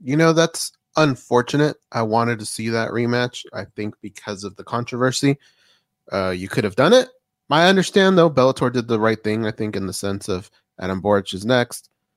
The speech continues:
Uh, let's do him. Like A J said, "I'm not gonna stick around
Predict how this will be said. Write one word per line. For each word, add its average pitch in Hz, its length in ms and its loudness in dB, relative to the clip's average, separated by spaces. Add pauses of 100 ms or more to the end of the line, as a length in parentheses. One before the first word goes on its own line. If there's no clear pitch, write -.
(280)
Uh, 82 160 -2
let's 104 260 0
do 104 180 -4
him. 113 480 0
Like 110 180 0
A 139 180 4
J 131 140 2
said, 110 240 0
"I'm 113 140 2
not 123 100 2
gonna 113 160 0
stick - 300 -6
around 101 420 0